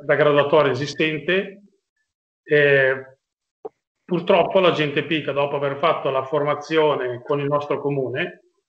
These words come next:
ha fatto anche il corso in regione e tutto quello previsto dalla normativa,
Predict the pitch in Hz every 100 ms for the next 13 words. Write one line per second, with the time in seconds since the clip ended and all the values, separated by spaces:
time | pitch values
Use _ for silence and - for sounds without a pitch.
0 | _ _ - 151 147 139 139 - 143 135
1 | - 139 139 135 143 135 123 117 - -
2 | - - - 143 165 147 160 143 147 143
3 | 147 143 135 147 170 180 151 139 160 196
4 | - -